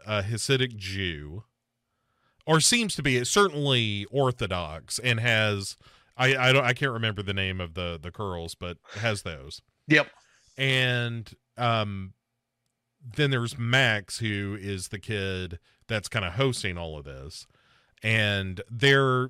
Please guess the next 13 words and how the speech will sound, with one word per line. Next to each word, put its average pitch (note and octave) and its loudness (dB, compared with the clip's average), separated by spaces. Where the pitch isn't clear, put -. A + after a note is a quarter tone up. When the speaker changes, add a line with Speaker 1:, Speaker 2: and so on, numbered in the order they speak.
Speaker 1:
you A3 -4
know, E3+ 4
young E3+ 4
kids D3 0
playing D#3+ 0
around. C3 0
Uh, B2+ 4
Joe A#2+ 2
has A#2 0
taken G#2 -2
a G#2 0
spirit D3 0
board E2+ -6